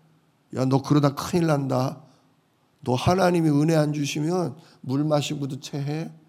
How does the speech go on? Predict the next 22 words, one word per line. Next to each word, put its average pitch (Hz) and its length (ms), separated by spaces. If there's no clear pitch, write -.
너 156 160
하나님이 190 540
진짜 190 400
너에게 185 320
은혜를 185 440
베풀어 180 320
주시니까 170 840
너 156 160
잘 160 240
자는 160 320
거지. 160 440
하나님 180 400
은혜를 170 280
걷어가시면 160 840
너 135 160
며칠 151 540
밤낮으로 156 600
못 131 200
자." 151 360
이 127 120
모든 139 480
게 151 340